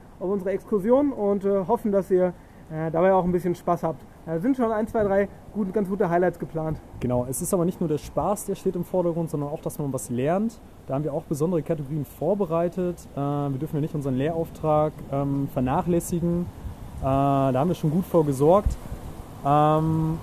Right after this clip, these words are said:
Speaker 2: wie ihr mit uns in Kontakt treten könnt, das werden wir dann nochmal bei der ersten Folge ganz genau erläutern. Aber im Prinzip könnt ihr uns einfach Sprachnachrichten über die App senden oder sonstige Social-Media-Kanäle.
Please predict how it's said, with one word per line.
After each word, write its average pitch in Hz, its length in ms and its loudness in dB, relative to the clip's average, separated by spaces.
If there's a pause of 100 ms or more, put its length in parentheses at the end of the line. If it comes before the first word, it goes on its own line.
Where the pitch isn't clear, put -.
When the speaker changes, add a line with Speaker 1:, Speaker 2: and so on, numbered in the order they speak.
(140)
Speaker 2:
wie 220 240 6
ihr 254 100 6
mit 240 120 4
uns 240 200 2
in 208 80 4
Kontakt 226 340 -4
treten 226 280 2
könnt, 208 220 4
das 175 140 0
werden 196 140 4
wir 180 80 4
dann 185 120 2
nochmal 170 200 2
bei 160 80 4
der 156 120 2
ersten 208 200 0
Folge 185 280 4
ganz 180 440 0
genau 170 240 4
erläutern. 233 520 6
Aber 175 200 4
im 175 80 2
Prinzip 220 460 2
könnt 202 160 2
ihr 196 40 4
uns 175 100 0
einfach 165 240 0
Sprachnachrichten 175 960 2
über 165 180 4
die 165 100 2
App 175 160 2
senden 170 320 4
oder 151 160 2
sonstige 156 380 0
Social-Media-Kanäle. 143 1040 2